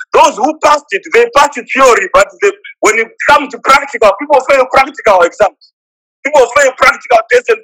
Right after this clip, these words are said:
pass theory. But I'm saying to you today that let you know that you are in this world. And the message of the Lord is,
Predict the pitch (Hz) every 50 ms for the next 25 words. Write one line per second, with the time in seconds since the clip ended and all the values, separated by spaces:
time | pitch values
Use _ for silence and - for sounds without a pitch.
0 | - - 247 - - - 254 247 220 190 175 - - _ _ _ _ _ _ _
1 | _ _ _ _ _ _ _ _ _ _ _ _ _ _ _ _ _ _ _ _
2 | _ - 202 208 233 269 302 302 277 - 302 294 294 277 254 - 247 247 294 285
3 | - 262 254 262 277 269 247 - - - - _ _ _ - - - - - 247
4 | 262 247 - 220 220 202 262 294 311 302 247 240 285 294 277 254 247 269 285 254
5 | 233 202 - - 202 214 214 - 214 226 226 220 220 220 196 277 277 - - 262
6 | 247 208 180 - - - - - - - - - - - - 214 - 214 202 233
7 | 277 277 262 254 233 226 220 190 196 196 247 254 254 - - -